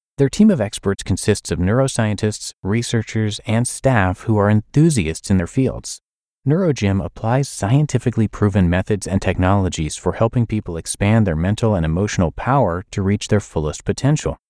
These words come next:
Their mission is to be the leading provider of life-transforming technology, products, and services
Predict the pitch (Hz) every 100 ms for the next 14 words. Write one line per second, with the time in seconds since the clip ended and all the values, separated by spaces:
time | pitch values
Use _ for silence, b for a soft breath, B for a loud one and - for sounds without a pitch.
0 | _ _ _ 120 135 160 180 107 - 92
1 | 98 85 80 107 123 139 143 95 92 95
2 | 73 78 90 117 - 104 98 - - 90
3 | 90 90 - 85 98 113 104 110 113 _
4 | - 87 92 95 - 95 92 - 104 78
5 | - 71